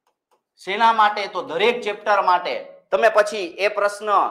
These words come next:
blood, અ, blood relation નો ગણતા હોય, દિશાંતર નો ગણતા હોય, બેઠક વ્યવસ્થા નો ગણતા હોય, puzzle નો ગણતા હોય, ચાહે ગમે તે ગણી લ્યો. આ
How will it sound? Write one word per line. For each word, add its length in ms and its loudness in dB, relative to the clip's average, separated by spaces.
blood, 400 2
અ, 320 6
blood 240 2
relation 380 -4
નો 120 -2
ગણતા 280 0
હોય, 100 4
દિશાંતર 720 -2
નો 100 -4
ગણતા 280 -2
હોય, 80 2
બેઠક 400 -6
વ્યવસ્થા 360 -6
નો 120 -6
ગણતા 240 -6
હોય, 200 -4
puzzle 340 2
નો 120 -2
ગણતા 280 -4
હોય, 160 -2
ચાહે 240 4
ગમે 340 -2
તે 160 -2
ગણી 240 -2
લ્યો. 160 -2
આ 460 6